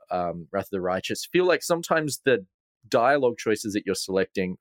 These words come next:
feel like you're making a compromise between the writer and who you're actually envisioning yourself inhabiting. And Baldur's Gate Three felt like one of the first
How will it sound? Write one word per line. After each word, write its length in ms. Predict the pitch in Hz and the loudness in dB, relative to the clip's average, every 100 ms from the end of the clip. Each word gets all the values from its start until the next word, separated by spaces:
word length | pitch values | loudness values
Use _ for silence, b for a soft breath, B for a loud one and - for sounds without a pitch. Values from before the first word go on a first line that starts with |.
| - | -8
feel 240 | 120 120 117 | -2 2 4
like 220 | 107 95 | 2 2
you're 100 | 101 | 2
making 320 | 95 98 95 | 2 0 -4
a 60 | 82 | -4
compromise 560 | 104 101 107 104 98 | -4 -2 0 2 0
between 400 | - - 98 90 | -4 -8 -4 -4
the 100 | 87 | -4
writer 520 | 82 80 92 127 165 - | -2 -2 0 0 0 -2
and 200 | 98 92 | -2 -2
who 60 | 92 | -4
you're 220 | 92 92 | 0 2
actually 320 | 82 - 90 | 0 -4 -6
envisioning 500 | 90 87 87 92 90 | -4 -6 -6 -6 -6
yourself 360 | 85 80 85 - | -8 -4 -4 -6
inhabiting. 500 | 85 - - - - _ B B B B - | -12 -12 -12 -12 -18 _ B B B B -2
And 140 | 120 | 2
Baldur's 260 | 131 160 139 | 2 0 0
Gate 220 | 139 - | 0 2
Three 160 | 123 120 | 0 2
felt 240 | 113 104 | 2 2
like 140 | 104 - | 0 0
one 140 | 104 | -4
of 60 | 98 | -4
the 60 | |
first 640 | - - 107 110 - - | -8 -2 0 0 -4 -14